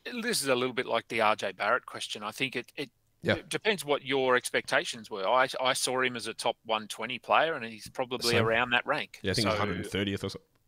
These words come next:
Speaker 2: or something like
Speaker 1: Yeah.
Speaker 2: that.
Speaker 1: So he's doing what y-, what we thought he would do. Um, if you drafted him at, at pick ninety, hoping that he, he'd be right up there and he, he, his usage would go up and he's get all these assists,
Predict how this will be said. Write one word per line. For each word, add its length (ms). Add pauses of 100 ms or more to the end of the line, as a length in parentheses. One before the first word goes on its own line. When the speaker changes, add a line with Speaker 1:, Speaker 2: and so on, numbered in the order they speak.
(160)
Speaker 2:
or 80
something 220
like 80
Speaker 1:
Yeah. 120
Speaker 2:
that. 160 (340)
Speaker 1:
So 200
he's 140
doing 500 (220)
what 240 (280)
y-, 180 (120)
what 220 (240)
we 140
thought 280
he 120
would 220
do. 500
Um, 280
if 140
you 160
drafted 500
him 140
at, 160
at 100 (280)
pick 200
ninety, 520
hoping 380
that 120
he, 180
he'd 240
be 300 (600)
right 180
up 140
there 200
and 100
he, 180
he, 200 (160)
his 200
usage 400
would 100
go 180
up 280
and 80
he's 120
get 160
all 200
these 240
assists, 480